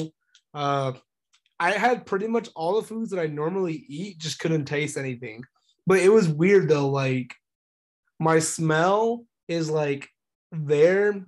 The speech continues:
like, hit or miss, you know what I mean? I smell some things, but some things I don't smell. So, like, for the food, like, I smell some of the food. So, like, even though I didn't taste it, like, my mind,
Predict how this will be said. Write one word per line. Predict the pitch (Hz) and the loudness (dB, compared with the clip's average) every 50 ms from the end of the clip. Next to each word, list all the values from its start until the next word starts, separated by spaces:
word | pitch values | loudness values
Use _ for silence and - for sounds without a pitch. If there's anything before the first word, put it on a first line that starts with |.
| _ _ _ _ _ - | _ _ _ _ _ -12
like, | 170 151 | -10 -2
hit | - 180 185 175 | 0 0 2 2
or | 165 | 2
miss, | 151 151 156 143 135 127 131 | 2 2 2 2 0 -2 -4
you | - 151 | -4 -2
know | 151 | -2
what | 143 143 | -2 -2
I | 147 | -2
mean? | 147 147 135 | -4 -4 -4
I | 135 131 | -6 -8
smell | 131 165 165 147 135 | -6 -6 -6 -6 -4
some | 135 156 151 143 147 | -6 -8 -8 -8 -8
things, | 160 156 143 139 | -10 -10 -10 -8
but | 151 139 131 | -10 -10 -10
some | - 147 139 | -8 -8 -6
things | 147 143 139 139 | -4 -4 -4 -4
I | 135 131 | -4 -4
don't | 131 135 139 143 147 147 | -6 -6 -6 -6 -8 -8
smell. | - 156 151 156 156 151 151 156 - _ _ _ _ _ _ _ _ _ _ _ _ _ _ _ _ _ _ - | -8 -6 -4 -4 -4 -4 -6 -8 -12 _ _ _ _ _ _ _ _ _ _ _ _ _ _ _ _ _ _ -4
So, | - 180 180 | 0 4 4
like, | 175 160 160 | 4 4 4
for | 175 160 | 2 0
the | 156 151 | 0 0
food, | - - 208 285 285 254 226 208 196 | 4 4 4 6 6 6 6 6 6
like, | 180 170 | 6 4
I | 170 185 | 2 0
smell | 185 - 202 175 | -2 -2 -4 -4
some | - 196 196 | -4 -4 -2
of | 196 | -2
the | 196 185 - | -2 -4 -4
food. | - 202 202 196 196 190 180 160 - _ _ _ _ | -4 -2 -2 0 -2 -2 -4 -6 -10 _ _ _ _
So, | - - 175 170 | -6 -2 2 2
like, | 165 156 147 147 | 4 4 2 0
even | 147 185 233 | -2 2 4
though | 247 220 | 6 6
I | 202 | 6
didn't | 180 156 117 - | 4 2 -2 -6
taste | - 151 156 180 190 - - | -4 -2 -2 -2 -2 0 2
it, | 226 208 | 2 2
like, | 180 156 | 2 -2
my | 156 156 151 | -4 -4 -4
mind, | 147 147 143 143 147 151 156 156 147 143 139 135 135 | -4 -4 -4 -4 -2 -2 -2 -2 -2 -4 -4 -6 -8